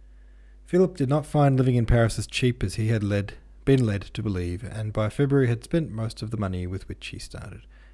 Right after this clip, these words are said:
He was too proud to appeal to his guardian, nor did he wish Aunt Louisa to know that his circumstances were strained, straitened, since he was certain she would make an effort to send him something from her own pocket, and he knew how little she could afford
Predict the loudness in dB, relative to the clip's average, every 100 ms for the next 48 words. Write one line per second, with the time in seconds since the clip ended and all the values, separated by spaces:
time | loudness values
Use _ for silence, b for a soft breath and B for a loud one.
0 | b -4 -2 0 0 2 0 0 -4 -8
1 | -6 -4 -4 -4 -10 -12 -8 -4 -4 -4
2 | -4 -2 0 0 0 -2 -4 -6 -6 -8
3 | -8 -8 -6 -6 -8 -6 -4 -4 -4 -4
4 | -8 -8 -8 -10 -8 -10 -8 -8 -8 -10
5 | -10 -10 -2 0 2 0 -6 B B B
6 | B B -20 -20 -20 -20 -8 -6 -4 -6
7 | -8 -10 b b b b b -6 -2 -2
8 | -6 -18 -20 -4 -2 0 -4 -10 -6 -2
9 | -2 -2 -10 -12 -8 -8 -8 -10 -10 -10
10 | -12 -12 -14 -16 -16 -12 -14 -12 -14 -12
11 | -14 -12 -14 -12 -14 -12 -12 -12 -14 -6
12 | -4 -4 -8 -12 b b b -2 0 0
13 | 0 -2 -4 -6 -8 -10 -10 -12 -12 -12
14 | -8 -4 -4 -6